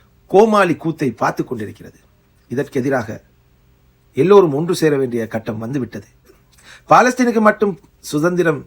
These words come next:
இங்கே பெற்றுக் கொடுக்க வேண்டிய தருணம் அல்ல. முழு உலகளாவிய ரீதியில் இருக்கும் மக்களை இவர்களுடைய சூழ்ச்சி வலையிலிருந்து விடுவிப்பதுதான் ஃப்ரீ ஹியூமனிட்டி என்று நாங்கள் போராட வேண்டிய ஒரு தருணம் வந்திருக்கிறது.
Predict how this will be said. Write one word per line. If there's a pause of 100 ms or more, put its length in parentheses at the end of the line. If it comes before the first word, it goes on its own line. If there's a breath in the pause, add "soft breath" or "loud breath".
(220)
இங்கே
பெற்றுக்
கொடுக்க
வேண்டிய
தருணம்
அல்ல. (760 soft breath)
முழு
உலகளாவிய
ரீதியில்
இருக்கும்
மக்களை (480)
இவர்களுடைய (200)
சூழ்ச்சி
வலையிலிருந்து (640)
விடுவிப்பதுதான் (1080)
ஃப்ரீ
ஹியூமனிட்டி
என்று
நாங்கள்
போராட
வேண்டிய
ஒரு
தருணம்
வந்திருக்கிறது.